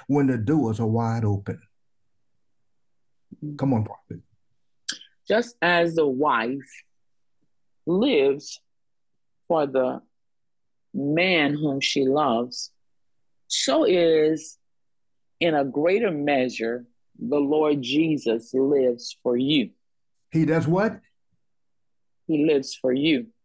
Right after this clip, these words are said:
Speaker 1: Isn't that powerful?
Speaker 2: He has only one business, and that is living for you.
Speaker 1: Wow.
Speaker 2: Y-, you are his righteousness.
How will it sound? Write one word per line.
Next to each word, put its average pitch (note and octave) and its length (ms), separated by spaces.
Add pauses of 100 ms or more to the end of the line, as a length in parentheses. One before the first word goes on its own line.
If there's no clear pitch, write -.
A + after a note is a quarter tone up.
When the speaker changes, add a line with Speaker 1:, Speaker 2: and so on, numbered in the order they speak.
(320)
Speaker 1:
Isn't E3 220
that E3 160
powerful? D3 520 (1080)
Speaker 2:
He G#3 140
has F3 220
only D#3+ 280
one E3 400
business, B2 720 (1000)
and C#3 180
that D#3 280
is C3 420
living C3 680 (200)
for B2+ 120
you. C3 360 (520)
Speaker 1:
Wow. G2+ 480 (100)
Speaker 2:
Y-, C#3+ 240 (240)
you E3+ 600
are D3+ 500 (720)
his B2+ 360
righteousness. A#2 1040